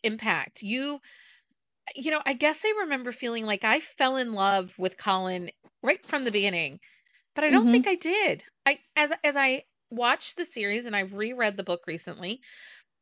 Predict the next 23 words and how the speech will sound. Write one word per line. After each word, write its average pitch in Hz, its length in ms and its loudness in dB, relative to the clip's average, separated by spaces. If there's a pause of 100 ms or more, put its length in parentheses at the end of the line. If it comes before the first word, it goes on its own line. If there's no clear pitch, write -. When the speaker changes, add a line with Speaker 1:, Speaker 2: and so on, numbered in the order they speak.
(340)
Speaker 1:
I 302 100 4
didn't. 339 380 -2 (160)
I 247 100 2
don't 302 200 -2
think 359 160 -6
we 330 100 0
fall 311 220 -4
in 285 80 -4
love 285 140 0
with 320 120 -4
him 277 120 -6
until 262 220 -2
Benedict's 247 600 -2 (100)
story. - 600 -6 (840)
Speaker 2:
Yeah, 254 480 6
and 269 280 4 (680)
he, 262 480 4
the 233 140 4
way 240 300 4
that 240 160 2
he, 214 440 -2
he, 214 400 2
uh, 165 460 2